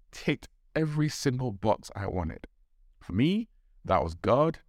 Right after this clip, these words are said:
that was faith, that was walking in obedience, but it was me also being intentional. I had so many other people. In fact, there was one person I worked with in my old place, and when I came in there, she was like, "Oh yeah, I wanna do my C M U as well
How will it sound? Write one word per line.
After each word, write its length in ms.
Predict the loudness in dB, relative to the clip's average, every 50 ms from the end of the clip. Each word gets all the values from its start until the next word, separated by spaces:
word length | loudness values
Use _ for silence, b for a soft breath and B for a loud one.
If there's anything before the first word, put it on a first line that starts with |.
| _ -12 -2 2
that 100 | 2 2
was 180 | 2 2 -4 -10
faith, 460 | -2 2 2 2 2 2 -2 -6 -12 -6
that 100 | 0 0
was 160 | 0 0 2 0
walking 300 | 0 0 0 -2 -4 -2
in 100 | -2 -2
obedience, 800 | -2 -2 0 0 0 0 2 0 0 0 -2 -4 -6 -12 -18 -18 _ -12 -4
but 140 | -4 -2 0
it 60 | 2 2
was 200 | 2 2 2 2
me 360 | 2 2 4 4 2 2 2
also 300 | 0 0 -2 -2 -4 -4
being 200 | -2 0 2 2
intentional. 680 | 2 0 -2 -4 -6 -6 -6 -6 -6 -6 -8 -8 -10 -14 _ _ _ _ -6
I 60 | -4
had 160 | -4 -2 -4
so 240 | -4 -4 0 0 2
many 160 | 4 4 2
other 100 | 2 0
people. 260 | 0 -2 -4 -2 -2 -2
In 60 | -2
fact, 220 | -2 -2 -2 -2
there 100 | 0 0
was 120 | -2 0 0
one 200 | 0 0 0 0
person 360 | 0 0 0 0 0 -2 -2
I 60 | -2
worked 360 | -2 0 -2 -2 -4 -6 -8
with 140 | -8 -6 -4
in 100 | -4 -6
my 80 | -6 -6 -4
old 220 | -2 -2 -2 -2
place, 440 | -6 -10 -12 -12 -14 -18 -20 -20 -20 _ _ _ -6
and 500 | -2 0 0 2 2 2 2 0 -2 -6 -8 -4
when 140 | 0 0 0
I 80 | 0
came 200 | 0 0 0 0
in 140 | 0 2 2
there, 160 | 2 2 0
she 160 | 0 -2 -2 -2
was 100 | -2 -2
like, 100 | -4 -4 -2
"Oh 120 | -2 0
yeah, 240 | 0 2 2 2 2
I 100 | 0 0
wanna 200 | 0 0 0 0
do 100 | -2 -2
my 100 | -4 -4
C 160 | -4 0 0
M 120 | 2 2 2
U 60 | 0
as 120 | 0 0
well 400 | 2 2 4 4 4 4 2 0